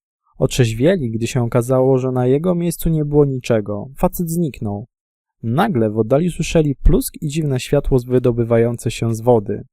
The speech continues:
Szczerze mówiąc, ciężko mi cokolwiek powiedzieć na ten temat. Zwierzę to na pewno rozpowszechniło się na cały świat i wbiło w kulturę. Jednak nie jestem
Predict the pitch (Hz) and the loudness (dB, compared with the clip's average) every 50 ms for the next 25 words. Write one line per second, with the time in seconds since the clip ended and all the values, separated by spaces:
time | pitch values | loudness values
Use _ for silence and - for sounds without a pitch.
0 | _ _ _ _ _ - - - 220 240 254 240 233 202 196 196 190 - - - | _ _ _ _ _ -4 0 0 2 2 2 0 0 2 2 0 0 0 0 0
1 | - 220 214 - - 131 120 117 110 - - 117 - 127 123 123 - - 131 120 | 0 0 0 0 -2 0 0 0 -2 -4 -2 0 2 2 2 2 0 0 -2 -2
2 | 120 120 120 123 - - 120 117 - 120 113 107 - 107 104 101 101 104 - - | -2 0 -2 -2 -2 0 -4 -2 0 -2 -2 -2 -4 -4 -4 -4 -6 -8 -10 -16
3 | _ _ _ _ _ _ _ _ _ _ 123 117 139 190 208 240 226 190 - 135 | _ _ _ _ _ _ _ _ _ _ -2 0 2 2 2 2 0 2 2 2
4 | 120 117 113 110 - 139 131 135 135 135 131 - - - 139 123 - - 135 131 | 2 2 0 0 0 0 0 2 0 0 0 0 0 0 0 0 0 -4 -2 -2
5 | 160 175 170 165 156 - 165 151 143 135 - - 170 175 190 196 180 - - 185 | -2 0 0 0 0 0 -2 -2 -2 -4 -2 0 0 2 2 0 -2 0 0 0
6 | 180 180 _ - 165 139 123 120 120 131 156 160 156 - - - 143 131 127 - | 0 0 _ -6 -6 -6 -6 -8 -8 -4 0 0 0 0 0 0 0 0 0 0
7 | 131 117 113 107 104 107 _ _ _ _ _ _ _ _ _ _ _ 165 175 220 | 0 2 2 0 -2 -6 _ _ _ _ _ _ _ _ _ _ _ -2 0 0
8 | 214 - 240 262 302 285 - - 277 214 | -2 -2 -4 -4 -4 -6 -4 -6 -6 -6